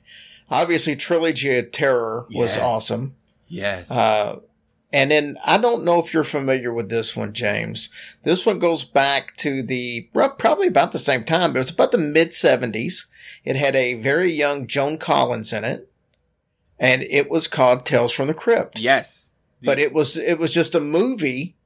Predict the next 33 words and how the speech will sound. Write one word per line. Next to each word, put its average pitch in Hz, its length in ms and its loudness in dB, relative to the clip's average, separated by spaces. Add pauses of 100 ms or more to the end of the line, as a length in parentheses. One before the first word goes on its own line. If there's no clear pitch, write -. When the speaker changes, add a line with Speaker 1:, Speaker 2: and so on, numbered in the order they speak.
(520)
Speaker 1:
uh, 123 220 2
that 131 200 0
had, 135 220 2
I 131 120 4
think, 139 260 -2
three 156 460 0
episodes. 160 420 0
They 165 80 2
were 143 180 0
all 139 140 2
basically 131 540 0
people 135 400 -4
that 127 220 0
were, 123 240 -2
had 120 220 0
met 120 320 0
down 120 320 -2
in, 117 240 -4
uh, 117 260 -2 (360)
I 131 100 6
guess 147 220 4
it 123 80 2
was 127 140 -4
like, 131 180 4
almost 127 280 0
like 127 140 4
a 120 80 0
Saint 131 360 0
Peter 127 360 -2
version 120 500 0
of 113 160 -4
hell. 127 440 2
Speaker 2:
Yeah. 127 380 0